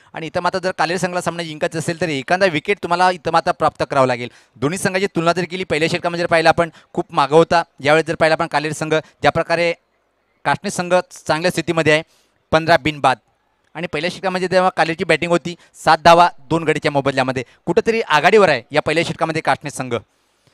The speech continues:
तर व्यक्तिगत स्वतःचं पहिलं आणि संघाच्या माध्यमातून दुसरं षटक टाकण्यासाठी इथं मात्र गोलंदाज संतोष,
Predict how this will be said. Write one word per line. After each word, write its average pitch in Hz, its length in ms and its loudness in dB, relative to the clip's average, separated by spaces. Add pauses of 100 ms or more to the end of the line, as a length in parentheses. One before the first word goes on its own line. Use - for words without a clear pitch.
(400)
तर 135 100 -2
व्यक्तिगत 175 300 -4
स्वतःचं 180 420 -2
पहिलं 165 180 2
आणि 175 120 0
संघाच्या 160 340 -6
माध्यमातून 170 400 -4
दुसरं 156 240 -2
षटक 185 260 -6
टाकण्यासाठी 151 420 -2
इथं 143 120 -6
मात्र 151 200 0
गोलंदाज 147 340 -2
संतोष, 135 480 -2